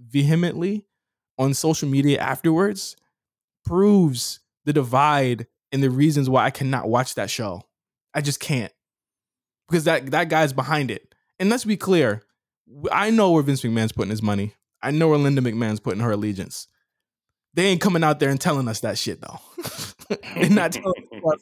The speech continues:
fucking faces about that shit. I'm sorry. Wrestling, and again, we got, we al-, we always have to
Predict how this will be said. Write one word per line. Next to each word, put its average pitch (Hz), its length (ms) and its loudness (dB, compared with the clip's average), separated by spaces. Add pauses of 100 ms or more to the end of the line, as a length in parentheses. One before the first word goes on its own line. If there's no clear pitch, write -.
fucking - 320 -6
faces 147 300 -2
about 139 260 0
that 131 160 -2
shit. - 420 -10 (280)
I'm 151 120 -2
sorry. 127 460 0 (360)
Wrestling, 165 380 0
and 151 100 2
again, 156 240 2
we 139 100 2
got, 139 120 2
we 143 100 2
al-, 151 140 4
we 135 120 0
always 151 260 4
have 160 160 0
to 135 220 -2